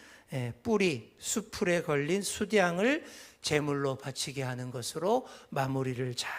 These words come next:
하셨습니다. 사랑하는 성도 여러분,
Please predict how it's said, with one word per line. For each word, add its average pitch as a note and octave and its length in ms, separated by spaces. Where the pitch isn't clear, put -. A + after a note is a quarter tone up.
하셨습니다. - 540
사랑하는 C3 500
성도 C3+ 440
여러분, B2 560